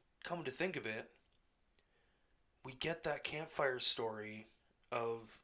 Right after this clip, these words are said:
kids having been killed and stuff like that, right? So are we to believe that for the past however many years that's been happening? Or did he just get out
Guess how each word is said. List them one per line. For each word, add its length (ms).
kids 280
having 300
been 280
killed 500
and 140
stuff 240
like 180
that, 220
right? 260
So 240
are 120
we 160
to 140
believe 480
that 160
for 160
the 100
past 600
however 360
many 220
years 440
that's 300
been 380
happening? 580
Or 100
did 200
he 260
just 540
get 180
out 340